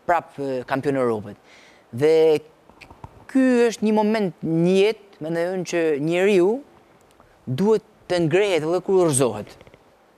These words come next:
Edhe përballë vështirësive, sepse jeta nuk është fush me lule. Ka vështirësi, ka momente të vështira dhe këtu është treguesi i vullnetit,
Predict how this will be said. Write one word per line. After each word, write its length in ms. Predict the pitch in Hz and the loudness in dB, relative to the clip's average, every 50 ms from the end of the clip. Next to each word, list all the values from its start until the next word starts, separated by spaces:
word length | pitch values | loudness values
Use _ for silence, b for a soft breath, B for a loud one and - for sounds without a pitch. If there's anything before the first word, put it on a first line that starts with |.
| b b b b b - | b b b b b -10
Edhe 160 | - 139 185 180 | -4 -4 -4 -2
përballë 400 | - 208 185 170 214 202 196 175 | 0 -2 0 2 0 0 0 0
vështirësive, 680 | 185 185 - 185 170 - - - 151 127 110 110 104 - B B B B B B | -2 -4 -2 -4 -4 -4 -2 -2 -2 -2 -2 -4 -12 -16 B B B B B B
sepse 240 | - 156 135 - 156 | -10 -8 -2 0 2
jeta 300 | 156 180 202 - 196 180 | 2 2 2 2 2 -2
nuk 160 | 170 170 196 | 0 -2 -2
është 120 | 190 160 - | -4 -4 -4
fush 220 | - 214 175 160 | -4 -6 -4 -4
me 80 | 202 208 | -4 -2
lule. 360 | 185 165 143 131 117 110 107 - _ _ b b b b b b - | 0 0 0 0 -2 -4 -8 -14 _ _ b b b b b b -2
Ka 100 | 165 165 151 | -2 0 0
vështirësi, 480 | 135 143 131 - 120 107 - - 190 190 175 - | 0 -2 -2 -2 -4 -6 -6 -2 -2 -2 0 0
ka 100 | 185 180 | 0 -2
momente 300 | 170 165 156 139 131 123 | 0 0 0 -2 -2 -4
të 20 | |
vështira 460 | - - - 185 202 202 196 202 196 175 | -8 -10 -6 -2 0 0 0 0 0 -2
dhe 120 | 160 151 - | -2 -4 -6
këtu 220 | - - - 247 240 220 214 - _ _ _ _ _ - _ _ _ - - _ _ _ _ _ _ _ _ _ - - | -8 -8 -6 -4 -4 -4 -8 -12 _ _ _ _ _ -20 _ _ _ -20 -20 _ _ _ _ _ _ _ _ _ -4 -4
është 180 | 190 180 - | -4 -4 -2
treguesi 600 | - 208 190 175 165 190 208 190 - - 190 185 180 175 170 170 165 160 156 156 147 - - _ _ _ _ _ _ - - | -2 0 0 2 2 2 0 0 0 0 0 0 2 2 2 2 2 2 2 0 -2 -4 -10 _ _ _ _ _ _ -6 -2
i 80 | 139 | 0
vullnetit, 640 | 135 127 147 143 143 147 160 175 175 - 202 202 - | 2 2 2 2 2 2 2 0 0 -2 -2 -4 -4